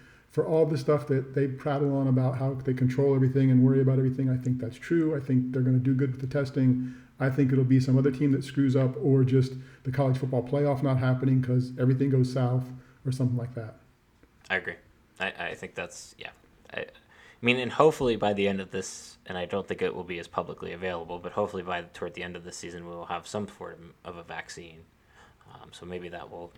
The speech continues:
Speaker 2: help things out a little bit. All right. That's enough for football for right now. Uh, do you agree? Are you good with football talk for now? I'm,
Speaker 1: Yeah,
Speaker 2: I'm
Speaker 1: I think
Speaker 2: good
Speaker 1: we're
Speaker 2: with
Speaker 1: going to hockey, right?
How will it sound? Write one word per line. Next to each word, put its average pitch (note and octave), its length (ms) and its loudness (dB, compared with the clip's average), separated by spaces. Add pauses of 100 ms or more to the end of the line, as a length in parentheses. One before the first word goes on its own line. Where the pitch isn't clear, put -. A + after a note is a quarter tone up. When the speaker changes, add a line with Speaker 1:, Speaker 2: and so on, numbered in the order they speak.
Speaker 2:
help - 220 -20
things E3+ 300 -20
out E3 160 -16
a - 80 -20
little A2 240 -20
bit. - 160 -20 (1300)
All A#2+ 100 4
right. A2 180 2 (1300)
That's B2 180 -4
enough C3 240 -2
for A2 100 -10
football G#2 400 0
for G2 200 -8
right F#2 340 -6
now. F2+ 460 -8 (520)
Uh, - 120 -12
do G2 100 -12
you G2 80 -6
agree? G2+ 420 -6
Are - 40 -18
you F#2+ 80 -18
good F#2 180 -12
with F#2 120 -14
football - 300 -14
talk F#2 300 -12
for G#2 100 -16
now? F#2 220 -10
I'm, F#2 180 -12
Speaker 1:
Yeah, C#3+ 140 -4
Speaker 2:
I'm - 20 -4
Speaker 1:
I E3 60 -8
think D#3+ 160 -6
Speaker 2:
good C3+ 100 -4
Speaker 1:
we're D3+ 60 0
Speaker 2:
with D3 80 0
Speaker 1:
going - 0 -
to B2+ 60 -4
hockey, D#3 340 -6
right? D#3 200 -2